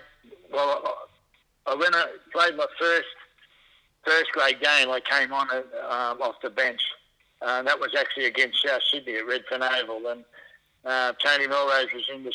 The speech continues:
centres with Mick Cronin and, and, um, and got injured. And I got the tap on the shoulder to go on, and, and after that weekend I got graded.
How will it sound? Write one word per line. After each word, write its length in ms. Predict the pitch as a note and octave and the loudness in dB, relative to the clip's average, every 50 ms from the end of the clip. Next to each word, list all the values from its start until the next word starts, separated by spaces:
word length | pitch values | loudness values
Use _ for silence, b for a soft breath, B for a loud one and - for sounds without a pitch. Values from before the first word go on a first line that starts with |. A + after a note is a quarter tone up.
| - C#3+ | -4 -4
centres 280 | C#3 C3+ C3+ C3+ B2 - | -4 -4 -6 -8 -8 -10
with 140 | B2+ B2 A2+ B2+ | -10 -14 -12 -14
Mick 120 | C3+ C3+ | -14 -12
Cronin 460 | - - C3 B2 B2+ C3 C3 C3 B2+ C3 | -6 -2 -2 0 0 0 -2 -4 -6 -8
and, 200 | B2 A#2+ A#2+ A#2+ _ _ | -10 -12 -16 -20 _ _
and, 380 | - A#2+ A#2+ B2 A#2 A#2 A#2+ A#2+ | -6 -4 -4 -4 -4 -6 -6 -6
um, 320 | A#2+ A#2+ A#2+ A#2+ A#2 A#2+ | -4 -4 -4 -4 -6 -6
and 180 | A#2 A#2+ A#2 A#2 | -8 -10 -8 -6
got 180 | - C3 B2+ B2+ | -4 -4 -2 -4
injured. 360 | C3 B2+ - C3+ C#3+ C#3 - _ B B B B B B B B B | -4 -6 -6 -6 -6 -8 -10 _ B B B B B B B B B
And 120 | - B2+ C3 | -4 -2 -2
I 60 | B2+ | 0
got 100 | C3 C3 | -2 -4
the 80 | B2 B2 | -4 -4
tap 240 | - C3 C3 B2 - | 0 0 0 2 0
on 120 | C3 B2 | -4 -2
the 60 | A#2+ | -2
shoulder 380 | G#2+ - C#3 C3 B2+ C3 B2+ B2 | 0 0 0 0 0 -2 -2 -6
to 100 | B2 A#2+ | -6 -4
go 240 | A#2 C3 B2 B2 C3 | -2 0 2 2 2
on, 280 | C3 C3 B2+ B2 B2 | 2 2 0 0 -2
and, 180 | A#2 A#2 A#2+ B2+ | -4 -6 -6 -6
and 320 | A#2+ A#2 B2 B2+ B2+ B2 | -4 -4 -2 -4 -2 -2
after 340 | B2 C3+ C3 A#2+ - - C3+ | 0 0 0 0 -2 -4 -2
that 200 | B2 B2+ A#2+ A2 | -2 -2 -2 -2
weekend 420 | A#2+ B2+ B2 A2 - B2+ B2+ B2 B2 | -2 -4 -4 0 0 0 0 0 0
I 180 | A#2+ A#2+ A#2+ | -2 -2 -2
got 200 | A2+ - B2 A#2+ | -4 -4 -6 -6
graded. 460 | - B2 B2 B2 B2+ B2+ B2 C3 C3 | -2 0 0 2 2 0 0 -4 -8